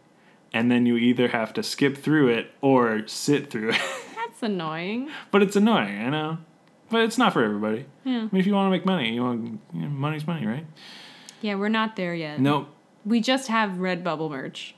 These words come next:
Speaker 1: That's true. That's the
Speaker 2: That's
Speaker 1: one
Speaker 2: the
Speaker 1: way,
Speaker 2: only money
Speaker 1: it's
Speaker 2: we
Speaker 1: the one
Speaker 2: have.
Speaker 1: way you could support us.
Speaker 2: Mm-hmm.
Speaker 1: Other than that,
Speaker 2: If you really want us to get, like, a, what is it, a coffee? What is that thing?
Speaker 1: Oh,
Speaker 2: Buy
Speaker 1: K-, K O F I, co-, coffee, coffee,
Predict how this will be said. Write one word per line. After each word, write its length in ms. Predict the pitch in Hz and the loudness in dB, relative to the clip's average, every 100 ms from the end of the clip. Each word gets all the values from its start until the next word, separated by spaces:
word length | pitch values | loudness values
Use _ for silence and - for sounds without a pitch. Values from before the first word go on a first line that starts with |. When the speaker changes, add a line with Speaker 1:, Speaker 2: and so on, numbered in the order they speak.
| - | 0
Speaker 1:
That's 200 | 160 160 | 2 4
true. 220 | - 160 | 4 6
That's 140 | 127 127 | 6 4
the 60 | |
Speaker 2:
That's 80 | 143 | 4
Speaker 1:
one 140 | - - | 4 6
Speaker 2:
the 60 | |
Speaker 1:
way, 80 | - | 6
Speaker 2:
only 300 | - 269 254 | 8 6 4
money 280 | 226 202 185 | 0 0 0
Speaker 1:
it's 80 | 175 | 0
Speaker 2:
we 40 | |
Speaker 1:
the 80 | 117 | 2
one 160 | 131 | 2
Speaker 2:
have. 80 | 131 | 2
Speaker 1:
way 80 | 127 | 4
you 100 | 120 | 2
could 160 | 120 110 | 0 -6
support 260 | - - | -8 -12
us. 400 | - - - - - | -12 -10 -8 -8 -6
Speaker 2:
Mm-hmm. 400 | 202 165 190 185 185 - | -4 -2 -4 -4 -8 0
Speaker 1:
Other 120 | 139 | 0
than 100 | 156 127 | 2 0
that, 200 | 117 - - - | -2 -4 -12 -4
Speaker 2:
If 160 | 262 | 0
you 220 | 240 277 254 | 4 4 4
really 280 | 254 262 | 2 2
want 200 | 262 262 269 | 2 2 0
us 120 | 262 - | -2 -2
to 80 | |
get, 140 | 247 - | -2 -2
like, 200 | 220 214 | -2 -2
a, 140 | 185 - _ | -6 -8 _
what 160 | - 214 | -8 -4
is 120 | 214 | -4
it, 120 | - | -6
a 60 | 190 | -12
coffee? 720 | - 202 220 240 294 294 294 - _ _ | -6 -2 -2 -2 -6 -6 -8 -16 _ _
What 100 | 247 | -8
is 80 | 254 | -6
that 180 | 262 262 | -6 -6
thing? 360 | 262 262 269 262 - | -6 -4 -6 -8 0
Speaker 1:
Oh, 100 | 139 | 2
Speaker 2:
Buy 160 | - - | 2 -4
Speaker 1:
K-, 180 | - 127 | -8 -8
K 280 | - 139 123 | -6 -2 0
O 220 | 117 120 | 0 0
F 200 | 113 123 | -2 -6
I, 200 | 113 117 | -4 -2
co-, 240 | 127 127 135 | -2 -2 -4
coffee, 560 | 135 139 139 156 156 | -2 -4 -2 -4 -4
coffee, 580 | 160 139 139 143 156 151 | -4 -6 -2 -2 -2 -4